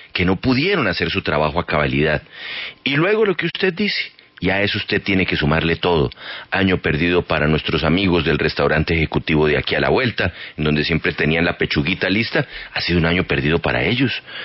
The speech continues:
Numeral, año perdido para los gimnasios, Julio. Los centros de, de entrenamiento. Ha sido un año muy difícil para ellos y retomar, pues, no ha sido lo mismo.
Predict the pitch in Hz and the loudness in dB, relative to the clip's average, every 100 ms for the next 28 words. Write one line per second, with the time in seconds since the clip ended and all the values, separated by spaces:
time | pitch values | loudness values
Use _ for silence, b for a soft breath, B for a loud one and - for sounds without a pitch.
0 | B B B 87 87 80 107 98 90 104 | B B B 0 2 2 0 2 0 0
1 | 80 87 110 113 110 - 71 67 71 135 | 2 2 0 0 0 -2 -2 0 0 -2
2 | - 87 - 151 147 71 B B B B | -2 -2 2 2 2 0 B B B B
3 | B 78 87 - 87 95 107 98 87 69 | B 0 0 2 0 2 0 2 2 0
4 | 57 50 65 76 76 80 69 78 120 - | -2 -2 0 0 2 0 2 2 2 0
5 | - - B B B B - 98 104 101 | 0 -4 B B B B -2 0 2 2
6 | 107 98 104 175 220 156 95 117 143 - | 2 4 4 4 2 0 0 0 0 0
7 | 85 113 131 92 82 - 76 120 180 - | 0 0 0 0 0 0 0 2 -2 -6
8 | B B B B - 104 - - - 92 | B B B B -2 -2 -2 -6 0 2
9 | 95 92 95 95 78 92 147 123 73 | 2 0 0 2 2 2 2 0 -2